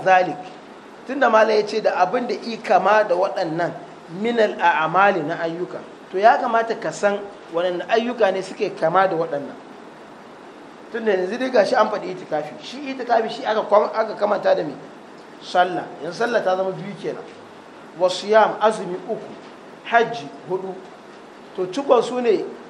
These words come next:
abin nan, a, ɗawafi. Nawa kenan? Biyar. Umara shida. Kun lura? Umara shida.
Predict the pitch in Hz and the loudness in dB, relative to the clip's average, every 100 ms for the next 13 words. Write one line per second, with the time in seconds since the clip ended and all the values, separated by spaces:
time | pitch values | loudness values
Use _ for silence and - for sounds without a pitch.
0 | - 190 180 214 233 165 - - - - | -8 2 2 4 2 -2 -2 -12 -18 -20
1 | - - - - - - - - 175 190 | -20 -20 -20 -20 -20 -20 -20 -4 2 4
2 | 185 185 220 214 - 156 - - - - | 4 6 8 6 2 -8 -14 -20 -20 -20
3 | - - - - - - - 196 220 - | -20 -20 -20 -20 -20 -20 0 4 4 4
4 | 175 196 - - - - - - - - | 0 0 -2 -10 -18 -20 -20 -18 -18 -18
5 | - 143 165 185 180 - - - - 226 | -18 -14 0 4 4 0 -10 -10 0 4
6 | 233 220 214 214 - - - - - - | 6 6 4 2 -8 -16 -18 -20 -20 -20
7 | - - - - - - - - - - | -20 -20 -20 -18 -18 -18 -18 -18 -16 -6
8 | 214 180 120 - - - - - - - | -4 -2 -4 -8 -16 -20 -20 -20 -20 -20
9 | - - - 180 175 175 196 208 208 208 | -20 -18 -8 -2 0 0 -2 2 6 6
10 | - - - - - - 175 131 | 4 -2 -14 -18 -16 -10 -6 -8